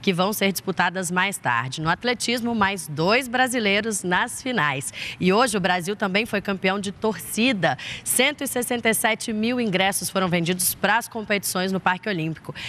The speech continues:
É um recorde, um público maior, inclusive, que o registrado nas Olimpíadas pra um único dia. Tá bonito ver os nossos atletas arrasando e a torcida vibrando junto com eles. É com você, José Luiz.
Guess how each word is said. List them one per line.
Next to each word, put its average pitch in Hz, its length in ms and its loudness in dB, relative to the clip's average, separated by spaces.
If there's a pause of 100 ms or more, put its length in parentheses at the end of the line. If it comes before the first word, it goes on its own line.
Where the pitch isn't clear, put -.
(100)
É 180 120 4
um 208 80 0
recorde, 202 520 0
um 180 80 -2
público 214 380 -2
maior, 208 340 4
inclusive, 247 600 0
que - 80 -2
o 233 60 4
registrado 208 600 2
nas 214 240 2
Olimpíadas 208 600 0
pra 190 360 2
um 190 200 -4
único 208 340 0
dia. 131 320 0 (300)
Tá 196 120 4
bonito 254 440 -2
ver 233 180 2
os 220 80 -2
nossos 208 300 2
atletas 190 580 0
arrasando 185 680 0
e 180 120 2
a 180 60 2
torcida 170 420 -2
vibrando 156 440 2
junto 170 240 -2
com - 140 -4
eles. 131 320 0
É 156 140 0
com 165 120 -6
você, 160 240 -2
José 143 240 0
Luiz. 143 400 -4